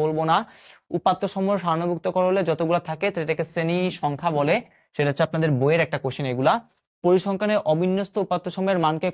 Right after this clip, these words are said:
ক্রমানুসারে সাজালে মাঝামানের কাছে যে যাইতে চায় সেটাকে বলা হয় কেন্দ্রীয় প্রবণতা। বলছিলাম কেন্দ্রীয় প্রবণতা হচ্ছে তিনটা মাপের জন্য ইয়া করা হয়। আচ্ছা, এইখান থেকে প্রচুরকের সময় একটা এমসিকিউ বলে দিই, ঠিক আছে? কোনো জিনিস যদি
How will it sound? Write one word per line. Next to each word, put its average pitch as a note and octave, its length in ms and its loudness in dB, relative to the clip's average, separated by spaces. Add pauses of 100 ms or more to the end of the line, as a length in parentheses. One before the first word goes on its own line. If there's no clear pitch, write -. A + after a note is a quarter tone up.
ক্রমানুসারে F3 600 -2
সাজালে C#3 320 2 (440)
মাঝামানের A3 520 2
কাছে E3 180 -2 (120)
যে D3 80 2 (160)
যাইতে B2+ 280 0
চায় F3 180 2 (280)
সেটাকে D#3 320 -4
বলা F#3 160 0
হয় D#3+ 140 -2 (360)
কেন্দ্রীয় A#3+ 460 2
প্রবণতা। F3 360 0 (100)
বলছিলাম E3+ 280 -4 (100)
কেন্দ্রীয় F3+ 320 0
প্রবণতা F3 340 -4
হচ্ছে F3+ 240 -6
তিনটা F#3 280 -2 (100)
মাপের F#3+ 320 -2 (120)
জন্য F#3+ 220 -6
ইয়া F#3+ 160 0
করা G3 180 0
হয়। A#3+ 120 0 (320)
আচ্ছা, D3+ 140 -4 (140)
এইখান A#3 280 0
থেকে A#3 180 0 (880)
প্রচুরকের G3 540 0
সময় G#3 260 0 (180)
একটা - 140 -4 (100)
এমসিকিউ F3+ 340 -2 (100)
বলে C3+ 200 2
দিই, F3 120 0 (400)
ঠিক F#3+ 160 -2
আছে? G3+ 120 0 (540)
কোনো G#3 160 4 (100)
জিনিস G3+ 300 4 (360)
যদি E3 140 0